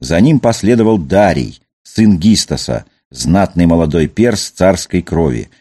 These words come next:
подобно Бартии, только одетый немного проще его. Третьим был старик с седыми волосами, на приветливо серьёзном лице которого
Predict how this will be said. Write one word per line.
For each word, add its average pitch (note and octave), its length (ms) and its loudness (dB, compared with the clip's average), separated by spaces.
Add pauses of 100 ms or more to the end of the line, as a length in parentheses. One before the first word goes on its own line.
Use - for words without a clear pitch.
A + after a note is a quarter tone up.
(120)
подобно G#2 440 2
Бартии, G2+ 760 0
только C3+ 280 0
одетый A2+ 380 0
немного D#2+ 340 0
проще D2 420 -4
его. B1+ 320 -4 (920)
Третьим C#3 460 0
был G#2+ 160 2
старик E2+ 540 -2
с - 80 -20
седыми D2+ 320 -2
волосами, D2 640 -2 (240)
на F2+ 100 -2
приветливо G2+ 520 0
серьёзном F#2 580 0
лице E2+ 320 -2
которого E2+ 640 -2